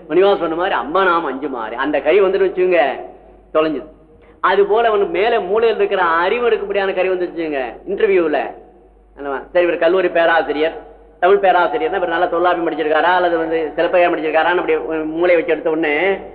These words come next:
எவ்வளவு தொல்காப்பியம் இருக்குது, எவ்வளவு தி-, திருக்குறள் இருக்குது, எவ்வளவு சிலப்பதிகாரம் இருக்குன்னா இருந்தாதானே எடுக்கும். இல்லைன்னு வச்சுங்க, ஒண்ணும் இல்ல, நில்லுன்னு எடுத்து காட்டி வச்சுங்க,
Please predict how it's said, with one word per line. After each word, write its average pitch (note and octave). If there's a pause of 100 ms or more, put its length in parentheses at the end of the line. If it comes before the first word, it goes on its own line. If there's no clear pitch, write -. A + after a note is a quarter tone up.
(100)
எவ்வளவு F#3+
தொல்காப்பியம் F3+
இருக்குது, E3
எவ்வளவு F3+
தி-, E3+
திருக்குறள் F3
இருக்குது, E3
எவ்வளவு F#3
சிலப்பதிகாரம் F3
இருக்குன்னா E3 (920)
இருந்தாதானே E3
எடுக்கும். D3 (2250)
இல்லைன்னு A3
வச்சுங்க, F3+
ஒண்ணும் G3
இல்ல, G3
நில்லுன்னு G3+
எடுத்து G3
காட்டி F#3
வச்சுங்க, F3